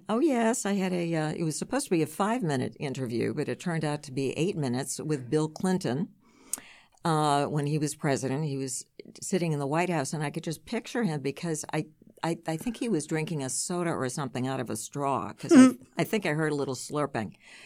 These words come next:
Speaker 1: <laughs> So that was interesting. And, of course, we crafted all of the questions we wanted to ask him beforehand. And, uh, listening to the tape now, it, it's actually available online. I, I'm really struck by how brusque I was with him.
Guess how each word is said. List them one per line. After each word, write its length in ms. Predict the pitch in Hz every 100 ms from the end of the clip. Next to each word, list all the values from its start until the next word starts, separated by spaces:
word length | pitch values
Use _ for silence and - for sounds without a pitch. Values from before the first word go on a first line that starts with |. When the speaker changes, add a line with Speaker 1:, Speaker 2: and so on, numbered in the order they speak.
| - -
Speaker 1:
<laughs> 300 | - - 226 - 254 247 269 262 - 202 - - - -
So 200 | - 320
that 140 | 320 320
was 180 | 302
interesting. 440 | 220 190 185 190 170
And, 60 |
of 100 | 165
course, 300 | - 202 202
we 100 | 175
crafted 520 | 165 - 185 185 160 -
all 260 | 151 180 202
of 80 | 165
the 80 | 147
questions 640 | - 190 - 139 104 101
we 120 | 120
wanted 280 | 123 127 127
to 100 | -
ask 280 | 131 123 -
him 160 | 117
beforehand. 840 | 113 120 - 135 131 131 113 - - - - - - - -
And, 380 | 156 151 139 139
uh, 160 | 131 -
listening 460 | 170 208 202 165
to 100 | -
the 100 | 135
tape 260 | 131 190 175
now, 160 | 143 127
it, 260 | - 151 -
it's 180 | 175
actually 380 | 220 277 - 156
available 520 | 131 143 147 151 120 82
online. 520 | 127 135 156 156 139 - - - - - -
I, 140 | 160 -
I'm 220 | 170 160
really 340 | 160 190 285 202
struck 420 | - - 220 -
by 200 | 147 139
how 200 | 135 143
brusque 600 | 120 135 180 214 - - - _
I 140 | 147 139
was 340 | 139 113 -
with 140 | 127
him. 320 | 139 113 -